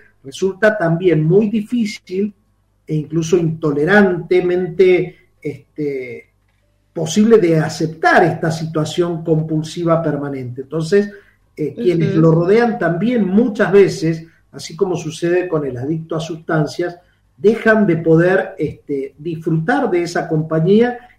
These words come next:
Speaker 1: y genera una sensación de malestar, que es lo que lleva también a presionar para que se busque la ayuda. Así que esos son los dos caminos. Lo interesante
Speaker 2: Ujú.
Speaker 1: que tú decías recién, Ana, es de que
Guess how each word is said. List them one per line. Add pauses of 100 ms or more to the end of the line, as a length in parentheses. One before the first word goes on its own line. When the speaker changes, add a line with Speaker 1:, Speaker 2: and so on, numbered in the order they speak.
Speaker 1:
y
genera
una
sensación
de
malestar,
que
es
lo
que
lleva
también (340)
a
presionar
para
que
se
busque
la
ayuda. (260)
Así
que
esos
son
los
dos
caminos. (480)
Lo
interesante
Speaker 2:
Ujú.
Speaker 1:
que
tú
decías
recién,
Ana,
es
de
que